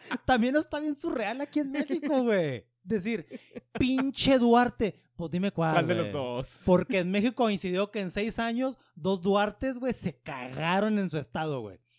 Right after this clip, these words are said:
Speaker 1: Bueno, güey. No, los de Veracruz, güey. Los Duarte de Veracruz, güey.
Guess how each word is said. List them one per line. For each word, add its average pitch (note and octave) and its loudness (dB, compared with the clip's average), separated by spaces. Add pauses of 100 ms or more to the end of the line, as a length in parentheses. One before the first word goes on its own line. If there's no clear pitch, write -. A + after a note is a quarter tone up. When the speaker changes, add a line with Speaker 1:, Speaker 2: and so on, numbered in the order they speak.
Speaker 1:
Bueno, D3 -10
güey. G#2 -18 (540)
No, F#3 2
los E3+ -2
de E3 -2
Veracruz, D3+ 0
güey. A2+ -10
Los D3+ -6
Duarte F#3 -2
de A3+ -2
Veracruz, F#3+ -2
güey. D3+ -4